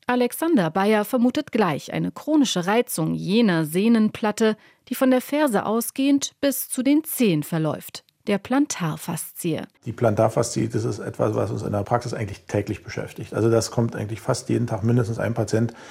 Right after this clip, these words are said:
Speaker 2: äh, mit Beschwerden im Bereich, äh, der Füße.
Speaker 1: Ältere, aber auch jüngere Menschen können daran leiden. Die stechenden Schmerzen entstehen durch ständige Reizung an den Sehnenansätzen der Ferse. Es kommt zu einer Entzündung.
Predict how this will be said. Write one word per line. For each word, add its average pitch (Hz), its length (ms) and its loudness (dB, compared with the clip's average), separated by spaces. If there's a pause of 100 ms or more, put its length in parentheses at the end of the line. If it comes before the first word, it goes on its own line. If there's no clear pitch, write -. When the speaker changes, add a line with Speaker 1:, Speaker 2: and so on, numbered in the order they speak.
(280)
Speaker 2:
äh, 120 160 4
mit 113 160 4
Beschwerden 113 600 2
im 113 300 0
Bereich, 104 520 0
äh, 113 180 0
der 107 160 0
Füße. 135 380 2 (160)
Speaker 1:
Ältere, 262 560 2
aber 269 200 2
auch 285 120 -2
jüngere 285 340 4
Menschen 160 500 -2
können 165 280 0
daran 160 320 0
leiden. 156 420 0 (520)
Die 165 120 -4
stechenden 190 520 0
Schmerzen 220 540 2
entstehen 254 460 4
durch 240 240 0
ständige 214 480 2
Reizung 214 460 0
an 214 100 2
den 233 220 6
Sehnenansätzen 175 1160 2
der 226 160 2
Ferse. 170 580 -2 (440)
Es - 160 0
kommt 311 220 2
zu - 80 0
einer 262 180 2
Entzündung. 240 720 2